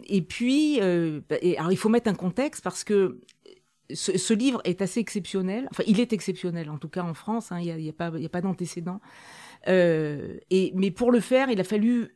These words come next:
un cumul de, il a fallu un alignement, en fait, de, de, de planètes, pareil, hein. Et, et c'est pour ça qu'ils sont rares, en fait, euh, ces, ces livres.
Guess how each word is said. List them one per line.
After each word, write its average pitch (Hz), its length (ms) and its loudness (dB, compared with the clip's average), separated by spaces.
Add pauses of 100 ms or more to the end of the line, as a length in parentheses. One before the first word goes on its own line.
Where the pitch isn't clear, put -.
(120)
un 202 140 2
cumul 240 580 6
de, 180 320 2
il 180 120 2
a 190 40 4
fallu 208 200 2
un 196 120 4
alignement, 202 480 4
en 175 80 -4
fait, 180 200 -6
de, 165 220 -8
de, 160 140 -4 (100)
de 180 160 0
planètes, 175 640 -6
pareil, 170 380 -4
hein. 180 160 -6 (580)
Et, 160 1160 0
et 175 40 2
c'est - 140 -4
pour - 180 -8
ça 214 120 -4
qu'ils - 160 -8
sont 180 160 -4
rares, 214 320 -4
en 165 40 -8
fait, 165 320 -12
euh, 165 160 -10
ces, 165 260 -8
ces 170 180 -10
livres. 165 240 -8